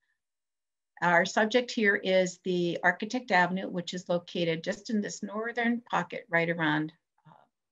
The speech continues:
various railroad tracks. And that was a good thing because there was an incentive for people to come and industrialize after James J. Hill didn't open up the land.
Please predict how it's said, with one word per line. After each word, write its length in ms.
various 460
railroad 340
tracks. 320
And 140
that 100
was 200
a 40
good 200
thing 160
because 380
there 80
was 160
an 40
incentive 720
for 120
people 380
to 160
come 360
and 380
industrialize 1000
after 340
James 360
J. 140
Hill 240
didn't 360
open 320
up 180
the 80
land. 400